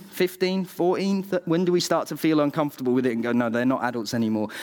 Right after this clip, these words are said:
But as long as they're adults and as long as they're consenting, it's okay. In our culture right now, it's not okay for adults to sleep with children. And it's not okay for people who don't consent to, uh, to force themselves on others.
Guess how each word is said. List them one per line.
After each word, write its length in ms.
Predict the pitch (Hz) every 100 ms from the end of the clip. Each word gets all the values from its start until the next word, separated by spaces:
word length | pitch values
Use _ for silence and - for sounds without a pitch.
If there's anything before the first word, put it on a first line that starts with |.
| -
But 80 | 143
as 100 | 160
long 140 | 220
as 80 | 180
they're 120 | 165
adults 300 | 196 185 165
and 180 | 143 151
as 120 | 143
long 160 | 196 208
as 80 |
they're 80 | 175
consenting, 580 | - 147 - 196 190 151
it's 160 | 123 143
okay. 400 | 123 - 123 110 - - -
In 80 | 131
our 140 | 165 196
culture 340 | 208 175 175
right 200 | 165 160
now, 200 | 160 165
it's 160 | 120 151
not 400 | 160 175 - 165
okay 400 | 156 170 147 139
for 120 | 143
adults 380 | 143 156 147 -
to 100 | -
sleep 320 | - 143 135
with 100 | 127
children. 460 | 123 135 117 113 101 - - - -
And 100 | 120
it's 120 | 131 151
not 320 | 160 175 175
okay 380 | 156 - 143 143
for 140 | 139
people 340 | - 151 147
who 100 | 127
don't 440 | 135 156 165 - - - -
consent 680 | - 139 - 180 139 110 - - - -
to, 260 | 143 135
uh, 140 | - 135 117
to 140 | 143
force 340 | 123 165 156
themselves 400 | 139 127 139 123
on 120 | 127 120
others. 400 | 110 95 -